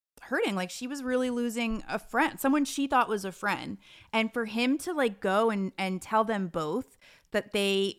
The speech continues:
aren't even friends and blah, blah, blah, like, that's not true. That's clearly not true. I've seen all of their socials. Like, she's going to his fucking shows.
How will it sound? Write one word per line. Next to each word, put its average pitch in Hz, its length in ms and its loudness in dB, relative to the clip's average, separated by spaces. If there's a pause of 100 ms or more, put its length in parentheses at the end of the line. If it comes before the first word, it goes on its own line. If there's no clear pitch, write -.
aren't 202 240 2
even 202 220 0
friends 185 580 -2
and 170 160 -4
blah, 175 200 -2
blah, 185 160 0
blah, 180 200 -2
like, 226 160 -4
that's - 260 -2
not 262 420 2
true. 208 880 -2 (220)
That's 269 180 2
clearly 359 480 -2
not 277 220 2
true. 277 240 0 (200)
I've 277 320 0
seen 339 360 -2
all 233 220 4
of 233 100 0
their 226 160 0
socials. 240 500 -4
Like, 214 160 -4 (160)
she's - 400 -10 (500)
going 311 360 6
to 294 60 4
his 254 340 0
fucking 262 320 0
shows. 196 640 0